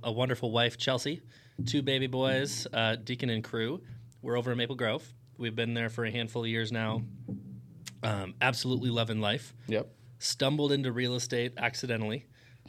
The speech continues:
Speaker 1: Um, for one of our business partners, A J Pedersen, sold him, uh, CenturyLink Internet door-to-door sales.
Speaker 2: The Good Will Hunting
Speaker 1: Yeah.
Speaker 2: of, of the North Star
Speaker 1: <laughs>
Speaker 2: Alliance, A J Pedersen.
Speaker 1: Yeah. <laughs> Mister Spreadsheets himself.
Speaker 2: Mister Genius, yeah.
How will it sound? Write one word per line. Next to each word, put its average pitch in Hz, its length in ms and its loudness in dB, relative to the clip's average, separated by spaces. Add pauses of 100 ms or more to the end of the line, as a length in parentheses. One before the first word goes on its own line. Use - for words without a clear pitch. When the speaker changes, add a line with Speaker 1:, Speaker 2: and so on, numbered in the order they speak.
Speaker 1:
Um, 107 560 2 (440)
for 117 200 -2
one 120 100 2
of 113 100 0
our 113 60 2
business 113 320 -4
partners, 117 320 -4
A 123 140 -2
J 117 140 0
Pedersen, 120 500 0
sold 120 260 0
him, 113 220 2
uh, 107 240 2 (200)
CenturyLink 123 540 0
Internet 120 320 2
door-to-door 123 400 2
sales. 123 280 2
Speaker 2:
The 135 80 10
Good 131 200 8
Will 127 200 8
Hunting 127 560 6
Speaker 1:
Yeah. 127 160 6
Speaker 2:
of, 107 420 0 (100)
of 135 220 8
the 123 60 4
North 120 220 6
Star 117 160 6
Speaker 1:
<laughs> - 20 8
Speaker 2:
Alliance, 123 480 6 (320)
A 139 80 6
J 123 160 4
Pedersen. 131 520 0
Speaker 1:
Yeah. 165 300 8
<laughs> - 1120 2
Mister 143 180 0
Spreadsheets 131 460 2
himself. 139 360 2
Speaker 2:
Mister 120 300 0
Genius, 113 400 -2
yeah. 104 120 -6